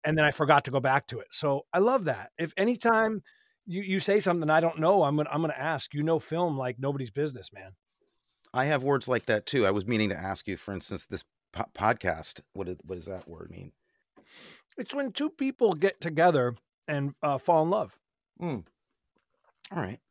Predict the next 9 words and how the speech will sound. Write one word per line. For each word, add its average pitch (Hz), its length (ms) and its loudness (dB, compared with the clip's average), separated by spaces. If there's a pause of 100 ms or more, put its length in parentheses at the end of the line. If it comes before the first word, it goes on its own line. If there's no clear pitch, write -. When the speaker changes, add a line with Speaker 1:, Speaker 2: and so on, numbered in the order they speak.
(760)
Speaker 1:
I 135 80 -16
think 135 260 -12
we 143 120 -4
are 135 120 0
podcasting 123 720 -4
right 110 160 -12
now. 156 240 -10 (2000)
Speaker 2:
Moving 92 380 -4
on. 95 220 -4